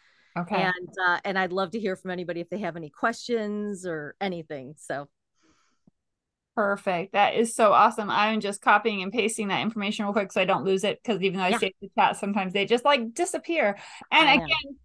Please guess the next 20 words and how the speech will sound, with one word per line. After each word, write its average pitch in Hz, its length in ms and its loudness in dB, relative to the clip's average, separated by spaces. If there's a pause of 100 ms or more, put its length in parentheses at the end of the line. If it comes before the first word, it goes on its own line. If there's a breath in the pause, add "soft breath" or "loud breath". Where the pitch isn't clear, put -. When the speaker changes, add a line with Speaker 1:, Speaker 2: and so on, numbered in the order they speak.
Speaker 1:
thank 302 260 0
you 285 120 -4
so 311 480 4
much 330 340 4
for 302 100 -2
coming 302 440 4
and 254 240 4
Speaker 2:
Same - 500 -20
Speaker 1:
being 320 260 6
Speaker 2:
here. 330 100 -4
Speaker 1:
here 294 260 -6
with 269 200 2
us 262 460 2 (100)
and 247 320 2
sharing 269 460 0
your 247 220 0
wisdom 262 420 2
and 240 160 4
your 226 140 4
nuggets. 233 440 4